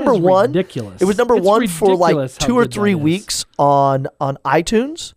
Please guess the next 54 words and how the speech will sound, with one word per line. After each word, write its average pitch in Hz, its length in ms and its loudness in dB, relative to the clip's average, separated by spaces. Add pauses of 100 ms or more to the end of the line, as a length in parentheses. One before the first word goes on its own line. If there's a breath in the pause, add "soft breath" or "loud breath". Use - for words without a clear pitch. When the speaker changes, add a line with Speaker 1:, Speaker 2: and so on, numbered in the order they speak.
Speaker 2:
I'm 180 80 -10
gonna 196 120 -2
Speaker 1:
and 175 120 0
Speaker 2:
look - 80 -10
it 147 40 -6
up. 151 220 2
Speaker 1:
Spotify. 214 160 -2
Speaker 2:
I'm - 60 -4
gonna 160 120 -10
look 139 120 -12
it 139 60 -10
up 123 100 -16
right 131 140 -16
now 131 140 -16
and 123 100 -18
see - 80 -4
Speaker 1:
And 165 280 0
Speaker 2:
what - 80 -10
it 131 40 -14
is. 143 100 -6
Speaker 1:
now 180 260 4
I 165 80 4
think 165 200 -2
it's 165 100 -4
behind, 147 840 -2
like, 135 220 -4
the 131 80 -4
Washington 123 640 -6
Post - 580 -4 (520 soft breath)
and 127 240 -2
Real 135 180 2
Crimes 123 440 -8
or 123 80 -6
something 123 260 -8
like 113 220 -12
that. 110 280 -14 (540)
Uh, 113 140 -12 (380)
and 160 120 2
I 160 80 4
think 175 140 2
it's, 165 140 -2
it's - 260 -4
number 175 220 0
three 185 240 2
in 165 80 0
the 147 80 0
country 240 320 0
right 127 200 -2
now. 120 280 -10 (320 soft breath)
But, 196 100 0 (100)
y-, - 80 -12
you 220 180 -6
know, 214 120 2
his, 254 420 -6